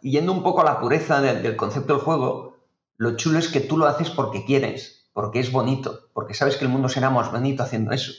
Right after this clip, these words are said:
porque si yo te hago rescatar el espíritu del caballo porque a cambio te doy algo, ¿vale? Que es lo clásico que te hacen todos los videojuegos, estás un poco embruteciendo ese sentimiento, ¿no?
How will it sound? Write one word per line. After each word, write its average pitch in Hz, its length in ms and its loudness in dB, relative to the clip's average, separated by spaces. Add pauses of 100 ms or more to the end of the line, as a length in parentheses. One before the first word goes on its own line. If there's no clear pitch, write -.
(140)
porque 117 520 -2 (760)
si 120 220 -2
yo 160 160 2
te 185 80 4
hago 143 560 2
rescatar 170 560 2
el 120 120 0
espíritu 143 360 -2
del 165 260 4
caballo 165 360 4
porque 135 200 2
a - 60 2
cambio 180 320 4
te 170 80 4
doy 143 180 6
algo, 139 360 4
¿vale? 127 180 2
Que 135 80 2
es 135 60 2
lo 117 180 0
clásico 135 320 0
que 117 80 -2
te 131 80 0
hacen 135 240 0
todos 127 140 2
los 123 80 -2
videojuegos, 127 640 -2 (440)
estás - 220 -2
un 165 80 0
poco 165 140 2
embruteciendo 143 580 2
ese 113 160 -2
sentimiento, 101 520 -4 (200)
¿no? - 120 -20